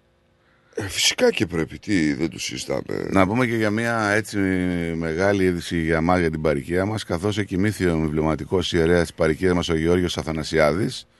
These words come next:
Speaker 2: ο Παπαγιώργιος, όσοι τον ξέρατε. Ε, πραγματικά ένας άνθρωπος που πρόσφερε, υπηρέτης της παροικίας και της εκκλησίας μας εδώ στην παροικία, ε, αλλά και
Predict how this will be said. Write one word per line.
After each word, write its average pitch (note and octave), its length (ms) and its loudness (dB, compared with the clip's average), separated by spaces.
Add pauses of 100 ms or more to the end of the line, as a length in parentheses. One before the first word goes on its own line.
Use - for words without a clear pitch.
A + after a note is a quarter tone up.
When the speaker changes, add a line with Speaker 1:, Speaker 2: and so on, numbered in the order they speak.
(160)
Speaker 2:
ο D#2 80 -8
Παπαγιώργιος, F2 640 4
όσοι - 240 -4
τον D2 260 -2
ξέρατε. D#2 500 2 (640)
Ε, F2 460 4
πραγματικά F2+ 400 2
ένας F#2 120 4
άνθρωπος F#2 280 0
που F2+ 120 -6
πρόσφερε, E2 500 2
υπηρέτης F2 480 0
της - 120 -20
παροικίας E2 520 0
και D#2+ 220 2
της D2+ 200 -8
εκκλησίας D#2+ 460 -4
μας C#2+ 160 -4
εδώ D2+ 480 0 (220)
στην D2 220 -12
παροικία, D#2 580 -2 (680)
ε, F#2+ 160 4
αλλά G2 280 6
και A2 500 4